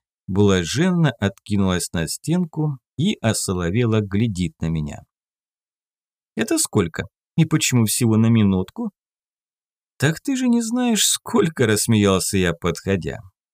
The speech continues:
"Звучит похоже на маленько. Вот если бы сказал там что-нибудь типа "я на минутищу", другое дело". Поцеловал Марину в губы и сел на бортик. "Эй-эй, не переверни только"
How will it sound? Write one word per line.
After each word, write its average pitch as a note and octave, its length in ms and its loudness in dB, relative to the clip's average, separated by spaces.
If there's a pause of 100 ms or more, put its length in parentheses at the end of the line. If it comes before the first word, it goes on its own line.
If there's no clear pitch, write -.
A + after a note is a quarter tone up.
(280)
"Звучит A3+ 580 0
похоже A#3 440 0
на B3+ 140 -2
маленько. A2 640 2 (260)
Вот C#3+ 340 -4
если C#3+ 240 0
бы A#2+ 140 0
сказал C#3 400 0
там B2 200 2
что-нибудь A#2+ 440 2
типа A2+ 360 0 (320)
"я B2 340 2
на A#2+ 120 4
минутищу", D3 1300 0
другое A#3 460 2
дело". G2+ 420 0 (1080)
Поцеловал B2 600 0
Марину F#2+ 380 4
в F#2 80 -6
губы F3 340 2
и G2+ 100 4
сел A2+ 300 2
на G#2+ 160 6
бортик. E2+ 680 -6 (440)
"Эй-эй, E3+ 500 2 (120)
не E3+ 160 4
переверни D3+ 500 2
только" A2 460 0